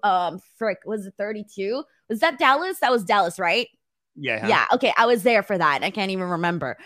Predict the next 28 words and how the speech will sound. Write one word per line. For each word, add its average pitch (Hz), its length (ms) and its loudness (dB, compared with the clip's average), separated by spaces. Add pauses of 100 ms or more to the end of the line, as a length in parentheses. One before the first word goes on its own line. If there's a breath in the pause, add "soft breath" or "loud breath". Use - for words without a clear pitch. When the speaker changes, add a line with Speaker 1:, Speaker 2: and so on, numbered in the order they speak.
(140)
Speaker 1:
But 226 120 -2
anyways, 240 520 -2
I 240 140 2
sat, 269 680 0
like, 214 400 -2
okay, 240 220 0
so - 180 4
I 214 80 4
don't 262 100 2
know 302 100 0
if 285 80 -4
you 277 100 -4
remember, 254 420 0
but 214 260 -2
it 220 60 -2
was, 220 180 -2
like, 190 300 -2 (300)
the 254 80 2
stage, 233 720 -2 (320)
and 262 160 2
on 247 140 0
top 254 280 2
of 294 60 -10
the 302 80 -4
stage, 226 340 -2
they 214 80 -2
had 202 280 -2
people. 214 600 -2